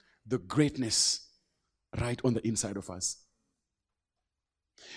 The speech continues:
The greatest miracles that will ever happen in your life as a believer,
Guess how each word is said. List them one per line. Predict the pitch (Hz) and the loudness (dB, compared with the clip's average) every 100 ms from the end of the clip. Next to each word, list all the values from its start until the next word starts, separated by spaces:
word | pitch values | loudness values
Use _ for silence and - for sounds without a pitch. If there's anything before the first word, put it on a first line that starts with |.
| - - | -16 0
The | 147 | 2
greatest | 104 139 240 262 226 - | 4 8 8 8 4 6
miracles | 208 220 208 - 175 139 - - | 6 8 6 6 6 6 2 -2
that | 127 160 | 0 2
will | 156 156 | 2 2
ever | 170 | 2
happen | - - 185 - 180 | 0 0 -2 2 4
in | 170 | 4
your | 165 | 6
life | 165 160 | 4 4
as | 135 | 0
a | 120 | 0
believer, | 123 123 110 | 0 0 0